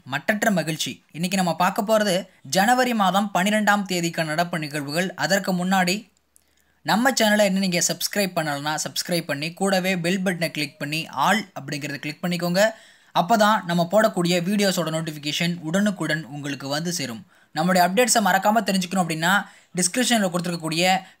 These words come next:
Facebook பேஜோட லிங்க்லையும் Telegram லிங்க்லையும் இணைஞ்சுக்கோங்க. நம்முடைய தினசரி நடப்பு நிகழ்வுடைய பி டி எஃப் மந்த்லி வேணும் அப்படின்னு நினைக்கிறவங்க ஸ்க்ரீனில் தெரியக்கூடிய WhatsApp நம்பருக்கு காண்டாக்ட் பண்ணுங்க. ஓகே, வாங்க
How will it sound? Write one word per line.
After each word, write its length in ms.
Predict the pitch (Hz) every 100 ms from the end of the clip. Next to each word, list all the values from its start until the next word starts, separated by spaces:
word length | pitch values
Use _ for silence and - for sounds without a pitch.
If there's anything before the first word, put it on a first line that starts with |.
| -
Facebook 380 | 233 247 247 190
பேஜோட 300 | 190 180 170
லிங்க்லையும் 440 | 156 156 180 196 170
Telegram 320 | 175 196 190
லிங்க்லையும் 280 | 170 170 156
இணைஞ்சுக்கோங்க. 600 | 156 160 147 147 214 214 - - _ _ _ _ _ _
நம்முடைய 680 | 175 208 208 196 180 151 - _ -
தினசரி 680 | 165 247 254 254 247 208 -
நடப்பு 360 | - 175 208 208
நிகழ்வுடைய 600 | 185 175 170 165 185 180
பி 160 | 202 214
டி 80 |
எஃப் 180 | 190 160
மந்த்லி 280 | 160 175 185
வேணும் 260 | 165 175 165
அப்படின்னு 180 | 160
நினைக்கிறவங்க 380 | 151 147 143 156
ஸ்க்ரீனில் 400 | 196 - 226 226
தெரியக்கூடிய 640 | 180 160 156 139 143 180 135 135
WhatsApp 340 | 165 175 175
நம்பருக்கு 360 | 143 131 139 170
காண்டாக்ட் 340 | 147 151 143
பண்ணுங்க. 380 | 123 123 156 175 -
ஓகே, 400 | 151 - 160 196 -
வாங்க 540 | 143 196 190 196 240